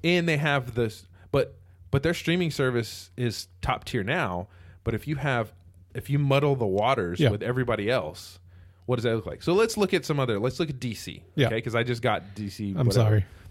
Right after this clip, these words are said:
Speaker 1: No, uh, you know what? It's eight bucks a month. I, I, everybody just try it out.
Speaker 2: Sorry you threw your eight dollars in the
Speaker 1: So,
Speaker 2: trash.
Speaker 1: <laughs> so first off, it was two weeks for free, so I
Speaker 2: Yeah.
Speaker 1: didn't do that. Um, so I watched Titans and I watched Doom Patrol.
Speaker 2: Okay.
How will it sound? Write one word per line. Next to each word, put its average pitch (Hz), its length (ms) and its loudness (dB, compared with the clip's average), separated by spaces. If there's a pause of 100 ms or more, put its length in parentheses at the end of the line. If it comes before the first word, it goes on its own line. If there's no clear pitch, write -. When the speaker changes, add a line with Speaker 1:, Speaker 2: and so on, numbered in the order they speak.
Speaker 1:
No, 147 300 0 (140)
uh, - 40 -2
you 135 180 0
know 185 80 2
what? 226 140 0
It's 131 140 0
eight 196 180 2
bucks 214 240 0
a - 20 0
month. 127 340 -2
I, 135 260 0
I, 78 100 -8 (140)
everybody 220 340 2
just 170 140 -6
try 151 160 2
it 131 80 2
out. - 260 -6
Speaker 2:
Sorry 143 300 6
you 120 60 8
threw 143 160 4
your 120 220 6
eight 151 120 0
dollars 123 320 6
in 143 100 8
the 123 100 8
Speaker 1:
So, 156 200 8
Speaker 2:
trash. - 460 2
Speaker 1:
<laughs> - 0 -
so 151 120 4
first 214 260 2
off, 170 140 4
it 156 60 4
was 139 200 2
two 165 160 4
weeks 151 180 4
for 131 100 -2
free, 110 240 -2
so - 120 0
I 135 40 8
Speaker 2:
Yeah. 123 100 8
Speaker 1:
didn't 131 100 0
do - 80 4
that. - 140 0 (320)
Um, 113 300 -2 (260)
so 139 120 0
I 127 40 6
watched 143 300 -2
Titans 180 600 0 (320)
and 120 160 0
I 117 100 4
watched 113 280 2
Doom 120 180 2
Patrol. - 320 -8 (320)
Speaker 2:
Okay. 120 160 2